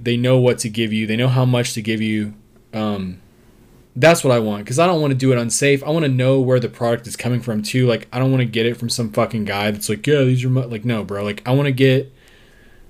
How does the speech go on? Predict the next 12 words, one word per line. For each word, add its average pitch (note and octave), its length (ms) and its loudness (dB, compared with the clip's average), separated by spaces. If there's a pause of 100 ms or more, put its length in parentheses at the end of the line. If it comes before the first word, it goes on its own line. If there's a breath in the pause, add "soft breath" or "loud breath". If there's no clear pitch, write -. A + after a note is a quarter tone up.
(160)
you B2+ 100 2
know. A2 240 0 (640 loud breath)
But B2+ 100 0
I D3 80 6
think F3 300 0
th-, F3 140 4
there's E3 180 0
so F3 180 0
many E3 220 0
things C3 520 -2
where B2+ 200 0
it, B2 320 -2